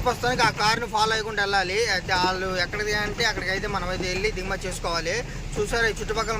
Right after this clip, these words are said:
మొత్తం వరి పొలాలే. చూసారు మొత్తం ఎంత పచ్చగా ఉందో, వాతావరణం చాలా బాగుంది చూడండి ఒకసారి. కానీ ద-, దారి అయితే ఒకటే బాగాలేదు, ఎందుకంటే పెద్ద పెద్ద గుంటలు పడ్డాయి.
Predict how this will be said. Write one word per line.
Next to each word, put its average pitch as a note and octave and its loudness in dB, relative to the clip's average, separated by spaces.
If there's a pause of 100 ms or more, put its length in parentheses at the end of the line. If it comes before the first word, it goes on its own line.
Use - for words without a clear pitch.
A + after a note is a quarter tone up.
మొత్తం B3 -2 (680)
వరి F#3+ 0
పొలాలే. A3 2 (100)
చూసారు G3 -4
మొత్తం - -6
ఎంత F3+ -4 (100)
పచ్చగా F#3 -2
ఉందో, G3 -2
వాతావరణం F#3+ 0
చాలా F3+ 2 (100)
బాగుంది F3 -2 (160)
చూడండి F#3+ -4
ఒకసారి. E3+ -2 (600)
కానీ G3+ 0 (140)
ద-, G3 2 (100)
దారి G3+ 4
అయితే B3 -2
ఒకటే A#3 -2 (100)
బాగాలేదు, F#3+ 0
ఎందుకంటే G3+ -6
పెద్ద F#3+ -2
పెద్ద F#3 -2 (100)
గుంటలు F#3+ -4
పడ్డాయి. E3+ -2